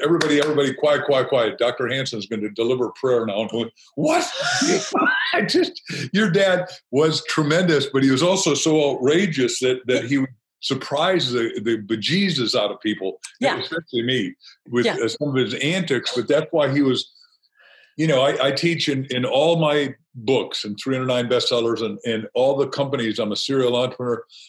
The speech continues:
Speaker 1: You gotta be, you gotta be unique if you're gonna make it. You've gotta be transformational, which your
Speaker 2: Mm.
Speaker 1: dad obviously was. And number three is you, it's gotta be inevitable. Well, it was inevitable that people found, 'cause he was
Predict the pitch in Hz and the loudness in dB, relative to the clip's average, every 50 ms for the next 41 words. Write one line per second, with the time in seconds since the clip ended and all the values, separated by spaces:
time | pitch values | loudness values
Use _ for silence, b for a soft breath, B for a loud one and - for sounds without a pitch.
0 | B _ - 117 127 139 143 135 127 123 120 - 120 113 110 127 123 123 127 131 | B _ -4 0 0 2 2 2 0 0 -2 -6 -6 -4 -2 -2 0 0 0 0
1 | 127 123 120 120 131 147 180 180 - - - _ _ 110 107 127 123 127 120 117 | 0 0 2 2 2 2 2 0 -4 -10 -14 _ _ -8 -6 -4 -4 -2 -2 0
2 | 120 117 117 - 117 104 - - 110 101 113 131 120 127 120 113 - - - 143 | 0 -2 0 -2 -4 -6 -6 -8 -6 -2 0 0 0 0 -2 -2 -4 -4 -2 -2
3 | 147 151 160 160 156 - - 135 131 127 131 131 131 - - 135 127 127 123 B | 0 0 0 0 -2 -4 -4 -4 -2 0 0 0 0 -2 -2 -2 -2 -2 -2 B
4 | B B B B B - - 220 214 - - 123 120 120 120 120 117 117 113 117 | B B B B B -6 -2 0 0 2 2 2 2 2 2 2 2 0 0 -2
5 | 107 - - 107 104 110 110 110 110 - b b b b b _ - 117 120 120 | -2 -2 -2 -2 0 0 0 0 -2 -4 b b b b b _ -8 -6 -4 -2
6 | 123 120 123 113 - - - 156 160 147 123 113 104 123 131 127 107 117 110 - | -2 0 -2 -2 -2 -2 0 2 2 2 2 0 0 -2 -2 -2 -2 -2 -2 0
7 | - 139 131 131 127 123 117 113 120 131 135 135 120 107 101 107 110 117 120 123 | 0 0 0 0 0 0 0 0 0 0 0 0 -2 0 0 0 0 2 2 0
8 | 120 117 135 131 127 143 170 175 180 151 127 120 113 107 113 107 - - 156 151 | 0 0 0 0 0 0 0 0 0 0 0 0 0 -2 -4 -4 -2 -2 0 0
9 | 143 127 123 - - - 131 123 127 127 123 110 B B B B B _ _ _ | 0 0 -2 -4 -2 0 0 0 0 0 -2 -6 B B B B B _ _ _
10 | _ - - 143 123 135 131 117 - - | _ -2 -2 0 2 2 0 0 -2 -4